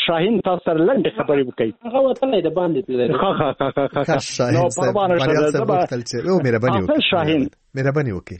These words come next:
Speaker 3: تاسو خپل،
Speaker 1: آه،
Speaker 3: خپل شعر ووایاست.
Speaker 1: شعر خو دې ما اوس په د-، دغه وروستي شعر مې په حافظه کې نشته دي. یو شعر مې ډېر پخوا ولی ده، فکر کوم اووه شپېتم کال کې مینه نمرې کې خپور شوی ده.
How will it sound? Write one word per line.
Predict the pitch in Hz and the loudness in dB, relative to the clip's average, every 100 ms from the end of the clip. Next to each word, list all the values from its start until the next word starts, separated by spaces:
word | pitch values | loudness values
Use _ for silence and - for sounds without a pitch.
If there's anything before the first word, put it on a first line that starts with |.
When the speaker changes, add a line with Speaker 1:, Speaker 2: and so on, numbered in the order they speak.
| _ _ _ - | _ _ _ -10
Speaker 3:
تاسو | 131 147 - | -4 -2 -2
خپل، | - 151 | -2 0
Speaker 1:
آه، | 131 127 - | 0 -2 -4
Speaker 3:
خپل | 131 | -4
شعر | 226 143 101 | -2 0 0
ووایاست. | 95 92 240 | 0 2 2
Speaker 1:
شعر | 302 311 - | 2 2 0
خو | 240 | 0
دې | 240 | 0
ما | 262 | 2
اوس | 269 - - 175 165 - | 2 0 -6 -12 -8 -2
په | 240 | 0
د-، | 233 233 | 2 2
دغه | 190 214 214 | 2 2 2
وروستي | 190 - - - | 0 0 0 2
شعر | 233 233 | 2 4
مې | 233 190 | 2 2
په | 190 | -2
حافظه | 180 190 240 | -2 0 -2
کې | - 208 | 0 0
نشته | 226 - 175 | 0 0 -2
دي. | 156 165 156 156 - 107 190 214 | 0 0 0 -10 -16 -10 0 2
یو | 233 247 - | 2 0 0
شعر | 247 254 | 0 2
مې | 233 294 | 2 2
ډېر | 381 - | 0 0
پخوا | 180 247 208 196 | -6 -2 0 2
ولی | 180 165 | 2 2
ده، | 170 | 0
فکر | 160 165 170 | -2 -2 -2
کوم | 175 175 | -2 0
اووه | 196 | 0
شپېتم | - 185 165 208 | 0 -2 -2 -2
کال | 190 185 | 0 -2
کې | 156 175 | 0 2
مینه | 190 | 2
نمرې | 180 233 - | 2 2 0
کې | 175 - | -2 -2
خپور | 202 180 - | -2 -2 0
شوی | 269 214 | 2 2
ده. | 156 | 0